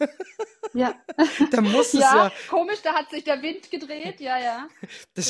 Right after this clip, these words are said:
Speaker 1: da
Speaker 2: Genau.
Speaker 1: muss sich ja mal was ändern. Ähm, wenn wir jetzt grad schon, ich hab jetzt ja grad schon gesagt, du hast ja eigentlich auch schon gesagt, Sankt Pauli und Nürnberg, zwei Mannschaften, die man oben sehen muss oder die man da oben durchaus einordnen kann. Was sind denn so deine drei Favoriten für den Aufstieg?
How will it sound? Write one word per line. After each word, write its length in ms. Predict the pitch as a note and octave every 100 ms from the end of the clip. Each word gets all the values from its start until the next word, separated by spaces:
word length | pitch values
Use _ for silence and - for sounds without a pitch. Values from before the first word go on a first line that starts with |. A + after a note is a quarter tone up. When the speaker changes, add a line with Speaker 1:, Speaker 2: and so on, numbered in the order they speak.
| D#3+
Speaker 1:
da 100 | G3
Speaker 2:
Genau. 80 |
Speaker 1:
muss 160 | F3+ -
sich 140 | A#3+
ja 100 | D#3+
mal 180 | C3 C3
was 160 | B2+ B2
ändern. 320 | B2+ C3 B2 - -
Ähm, 200 | D#3 E3
wenn 100 | G3
wir 80 | C#4
jetzt 140 | C4+ -
grad 240 | G#3 A3+
schon, 160 | F#3 -
ich 160 | - G#3
hab 60 | B3+
jetzt 100 | -
ja 60 |
grad 180 | - G#3
schon 140 | - F#3+
gesagt, 340 | F3 F#3+ A#3 _
du 100 | -
hast 160 | F#3+ F#3+
ja 40 |
eigentlich 140 | C#3 C3+
auch 60 | D#3
schon 140 | G3
gesagt, 300 | F3 E3 -
Sankt 180 | C3+ -
Pauli 300 | D#3 G3 F#3
und 160 | D3
Nürnberg, 420 | C#3+ F3 G3+ G3+ - - -
zwei 160 | C#3+
Mannschaften, 440 | C#3+ E3+ F#3 E3 D3+
die 100 | D3
man 160 | D#3
oben 280 | C#3 D3 E3
sehen 260 | D3 D3 C#3
muss 320 | D3 A#3+ - - _
oder 200 | - D#3
die 140 | C3+ F3+
man 180 | F3+ D3+
da 80 |
oben 280 | - D#3+ D#3
durchaus 420 | D3+ D#3+ D3 C#3 - _
einordnen 640 | D3 F3+ C3+ D3 C#3+ C3+ -
kann. 260 | D3 G3+ - - _
Was 180 | F3 -
sind 80 | C4+
denn 120 | A#3+
so 120 | A3
deine 400 | - C#3+ G3+ A#3+
drei 340 | A3+ D#3 F3+
Favoriten 640 | G#3 - E3 D3+ F3 - D#3
für 120 | D#3
den 140 | C#3+
Aufstieg? 560 | B2 B2 - - A2